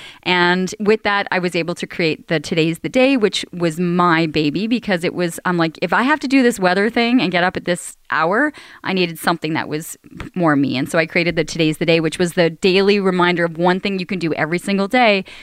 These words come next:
to make your life better. And I had nutritionists and doctors, very similar to what I then eventually expanded the Living Your Life to be like. And so I was doing that, and it was still really having a very difficult time getting up. So the first, I would say, nine months of getting up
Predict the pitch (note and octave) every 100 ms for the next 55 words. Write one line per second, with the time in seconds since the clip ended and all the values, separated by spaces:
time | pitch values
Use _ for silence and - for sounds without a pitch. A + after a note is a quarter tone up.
0 | - - F#3+ D#3+ E3 D#3 B2 A#2 C3+ D#3+
1 | E3+ D3 D3+ C#3+ C4 B3+ A3 G#3 F3 E3+
2 | F3 F#3+ F#3 F#3 B3+ E4 E4 - D4 B3+
3 | A#3 A3+ - G#3 - - G#3 A3+ A#3 A3+
4 | G#3 G3+ G3 - F#3 F#3+ - F#3 D#3+ -
5 | F3+ E3 E3 D#3 E3+ D3+ D#3+ D3+ D#3 C#3+
6 | C#3 - - _ - F3+ B2+ G#2+ A2+ -
7 | - - - - - _ G#3 G3+ G3 -
8 | G3+ F#3+ F#3+ - _ _ _ _ - F#3
9 | F#3+ G3 G3+ G3 F#3 F3 E3+ - F3+ D#3+
10 | - C#3 E3 F#3 E3 - _ _ _ -
11 | - - B3+ G#3+ F#3+ F3+ F#3 E3 D#3 -
12 | F#3+ F3 D#3 - F#3+ F3+ G3 G#3+ F#3+ F3
13 | F3 D#3+ - E3+ D#3+ D3 D3+ D#3+ D3 C3
14 | - - G3+ G3 - B3+ D#4 - G#3+ G3
15 | G3+ F3+ F3 E3+ F3+ E3 E3 E3 D#3 D3+
16 | D3 F3+